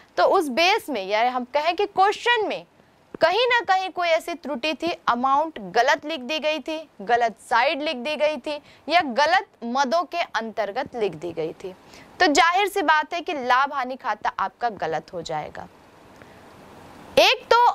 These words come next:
हमको लाभ हानि खाते के उद्देश्य को पूरा करना है। उद्देश्य ये होता है कि सही लाभ हानि व्यापार की ज्ञात हो सके, तो इसलिए हमको त्रुटियों का संशोधन करना जरूरी हो जाता है। दूसरा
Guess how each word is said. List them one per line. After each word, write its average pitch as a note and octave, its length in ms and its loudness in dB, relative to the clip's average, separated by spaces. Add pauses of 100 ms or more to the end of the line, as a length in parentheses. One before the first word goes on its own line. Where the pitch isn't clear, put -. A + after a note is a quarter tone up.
(100)
हमको F4 460 4
लाभ D#4+ 420 2
हानि E4 240 -2
खाते D4+ 380 -2
के E4 200 -6
उद्देश्य C4 640 -4
को - 220 -4
पूरा C#4 380 2
करना G#3+ 360 0
है। C4+ 220 -6 (340)
उद्देश्य C4+ 440 -2
ये D4+ 140 0
होता D#4 300 2
है D#4 140 2
कि G4+ 140 -4
सही C#4+ 340 0
लाभ A#3 280 2
हानि A#3 240 -6
व्यापार G3 420 -2
की C#4 160 -10
ज्ञात G3 360 -4
हो F#3+ 100 -4
सके, - 300 -14 (640)
तो B4+ 60 6 (120)
इसलिए F4 360 4
हमको F4 300 -2
त्रुटियों B3 380 -2
का A#3+ 120 0
संशोधन G#3 540 -6
करना G#3+ 320 -2
जरूरी F#3+ 420 0
हो G#3 120 0
जाता E3+ 340 -2
है। C4+ 160 -4 (760)
दूसरा E4+ 460 6